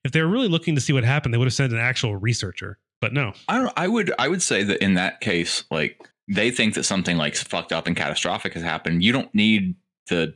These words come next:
Speaker 2: geologist or iceologist or whatever the fuck, like, research people they have there. In that,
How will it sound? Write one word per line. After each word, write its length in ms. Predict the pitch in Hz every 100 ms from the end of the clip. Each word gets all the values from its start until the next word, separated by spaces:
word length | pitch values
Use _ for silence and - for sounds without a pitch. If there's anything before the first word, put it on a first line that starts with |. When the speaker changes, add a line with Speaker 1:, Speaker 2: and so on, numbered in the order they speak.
| _
Speaker 2:
geologist 800 | - 101 80 82 85 85 78 -
or 240 | 80 80 - - _ _ _ _
iceologist 920 | 90 90 - - 80 80 82 85 - 143
or 80 |
whatever 360 | 135 90 85 85
the 120 | 87
fuck, 300 | 87 85 - _ _ _ _ _
like, 220 | 95 87 85
research 460 | 95 - 85 -
people 260 | - - 80
they 80 | 80
have 180 | 71 80
there. 160 | 80
In 160 | 85 101
that, 240 | 104 -